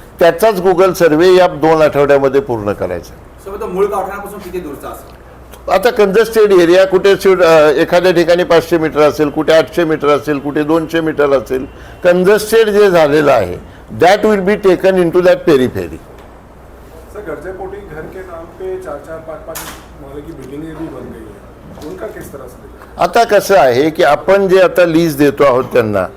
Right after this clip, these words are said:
Speaker 1: ती साठ वर्षाची लीज देतोय, त्या जमिनीची लीज देतोय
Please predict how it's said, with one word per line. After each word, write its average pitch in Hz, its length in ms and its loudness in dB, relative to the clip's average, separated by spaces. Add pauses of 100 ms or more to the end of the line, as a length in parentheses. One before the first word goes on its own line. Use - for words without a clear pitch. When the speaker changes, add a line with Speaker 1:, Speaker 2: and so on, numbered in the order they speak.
(280)
Speaker 1:
ती 180 80 0
साठ 185 380 0
वर्षाची 143 560 2
लीज 123 200 -2
देतोय, 98 340 -4 (340)
त्या 170 80 4
जमिनीची 180 680 2
लीज 135 240 2
देतोय 101 320 -2